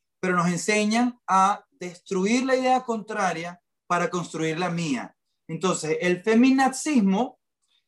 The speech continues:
es destruir al hombre para construir la igual-, la supuesta igualdad. Es muy ineficiente el feminazismo.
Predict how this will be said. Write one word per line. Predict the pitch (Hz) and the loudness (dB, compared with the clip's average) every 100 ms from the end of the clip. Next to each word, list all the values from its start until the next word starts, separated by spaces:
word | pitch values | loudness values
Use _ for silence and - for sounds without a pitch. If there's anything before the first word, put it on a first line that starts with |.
| - | -6
es | 208 214 214 - | -2 0 -2 -10
destruir | 185 - 196 202 240 | -12 -4 0 4 4
al | 247 | 4
hombre | 262 220 226 | 2 2 -2
para | 220 202 | -4 -6
construir | 190 190 190 190 | -6 -8 -6 -2
la | 220 | -2
igual-, | 226 202 196 | -2 -2 -4
la | 202 | -6
supuesta | - 208 202 208 | -10 -10 -10 -8
igualdad. | 226 196 - 170 - - | -6 -4 -2 -4 -4 -10
Es | 165 208 | -10 -4
muy | 208 226 226 | 0 2 2
ineficiente | 226 - 185 226 208 190 139 | 2 -2 -8 -4 -4 -4 -8
el | |
feminazismo. | 147 143 139 135 139 131 107 - | -8 -6 -4 -6 -6 -8 -10 -12